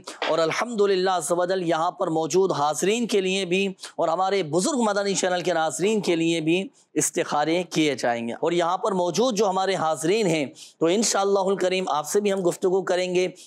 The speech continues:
آپ کے لیے بھی روحانی علاج بیان کیے جائیں گے، آپ کو بھی اوراد و وظائف بتائے جائیں گے۔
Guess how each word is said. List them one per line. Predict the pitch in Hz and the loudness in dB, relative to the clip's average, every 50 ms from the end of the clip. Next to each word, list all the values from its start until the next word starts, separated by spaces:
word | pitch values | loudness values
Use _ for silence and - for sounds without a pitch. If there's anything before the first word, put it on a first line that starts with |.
| - | -8
آپ | - 135 151 165 170 - | -4 -2 -2 -2 -2 0
کے | - 208 | 0 2
لیے | 202 202 202 | 2 4 4
بھی | 190 196 190 | 4 4 4
روحانی | 170 143 - 175 175 185 180 180 | 2 0 -2 -4 -4 -2 0 0
علاج | 175 175 175 156 | 0 0 0 0
بیان | 156 170 170 175 180 175 | -2 -2 0 0 -2 -2
کیے | 147 143 180 175 175 151 | -2 0 2 2 2 2
جائیں | 175 170 165 175 175 170 | 0 -2 -2 0 0 0
گے، | 175 175 175 | 2 2 2
آپ | - 156 165 175 - | 0 0 -2 -2 -2
کو | - 214 208 | 0 -2 0
بھی | 196 202 | 2 2
اوراد | 196 180 175 170 170 | 2 2 2 0 0
و | 185 180 | 0 0
وظائف | 170 165 165 175 180 185 170 | 0 0 0 0 0 0 -2
بتائے | 156 165 156 175 175 175 175 | -2 -2 0 0 -2 -2 0
جائیں | 160 175 175 175 180 180 | -2 -2 -2 -2 -2 0
گے۔ | 175 180 180 | 0 0 0